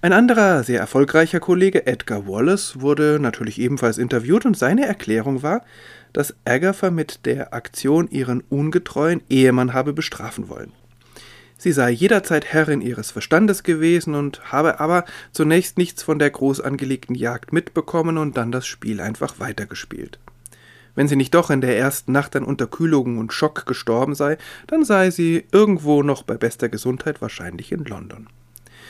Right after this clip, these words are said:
Bis auf den Ort, an dem sich Agatha Christie aufhielt, ist das sehr nahe an der Deutung von Laura Thompson.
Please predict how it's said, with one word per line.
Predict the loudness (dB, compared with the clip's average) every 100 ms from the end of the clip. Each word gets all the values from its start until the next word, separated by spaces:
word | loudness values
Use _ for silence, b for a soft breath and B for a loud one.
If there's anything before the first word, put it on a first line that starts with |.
| B B B B
Bis | 2
auf | 2 2
den | 2 2
Ort, | 2 4 4
an | 2 0
dem | -4 -4
sich | -10 -10 -6
Agatha | -4 -4 -6
Christie | -8 -10 -8 -10 -6
aufhielt, | -2 -2 0 -2 0
ist | -4 -8
das | -4
sehr | 0 2
nahe | 2 0 -2 -2
an | -4
der | -6
Deutung | -4 -4 -4 -8 -6
von | -4 -4
Laura | -4 -8 -8
Thompson. | -10 -16 -16 -16 -18